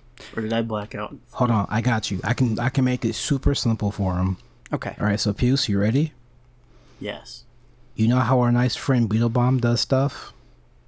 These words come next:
Speaker 1: Yep.
Speaker 2: Now imagine, instead of them being, like, people, they're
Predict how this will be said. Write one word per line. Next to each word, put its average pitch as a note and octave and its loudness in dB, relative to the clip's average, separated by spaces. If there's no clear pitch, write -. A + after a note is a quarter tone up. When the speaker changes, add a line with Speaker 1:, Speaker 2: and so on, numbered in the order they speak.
Speaker 1:
Yep. G#2 -8
Speaker 2:
Now G#2 2
imagine, G#2 0
instead A2+ 0
of A2 0
them A2 4
being, G#2 2
like, F#2+ -6
people, G#2+ -2
they're F#2 -6